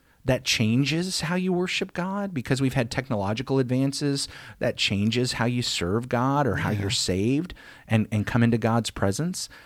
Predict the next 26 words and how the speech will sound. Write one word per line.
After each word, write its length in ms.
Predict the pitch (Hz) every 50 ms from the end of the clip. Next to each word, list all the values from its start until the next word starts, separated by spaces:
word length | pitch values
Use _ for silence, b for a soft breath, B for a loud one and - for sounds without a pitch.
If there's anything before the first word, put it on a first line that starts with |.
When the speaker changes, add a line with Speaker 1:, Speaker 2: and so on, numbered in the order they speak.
| B B B
Speaker 1:
Uh, 80 | 170
that's, 240 | 170 180 180 - -
that's 200 | - 180 185 -
not 120 | 185 170
the 80 | - 175
way 100 | 185 185
it 80 | - -
works, 400 | 208 269 294 - - - - - B B B B B B
uh, 200 | B 110 107 101
because, 1000 | - 120 123 123 120 - - 135 131 123 120 123 120 120 117 113 - - - - b b b b b -
uh, 200 | - - 107 101 - -
expansion, 1040 | 123 - - - - - - 139 139 151 160 151 - - - 98 85 85 92 90 101
the, 160 | 110 104 95
the 140 | 104 113 120
known 560 | 123 123 123 127 131 135 139 139 139 131 120
world 540 | 113 117 127 135 143 143 127 110 101 95 104
expanded 1080 | - - - - - - - - - 120 127 147 151 143 135 113 87 85 71 65 -
from 360 | - - - 90 87 90 90 80
Europe 500 | 104 98 101 117 123 131 120 98 90 85
and 160 | - 87 92 - -
Asia 600 | 107 120 143 160 165 151 113 98 95 87 82 82 -
to 120 | - 107
also 380 | 87 - 113 120 123 - 127 113
include 400 | 110 104 - - 123 117 113 107
the 140 | 123 131
Americas, 840 | 135 147 160 190 240 220 135 98 - - 78 - 50 50 - -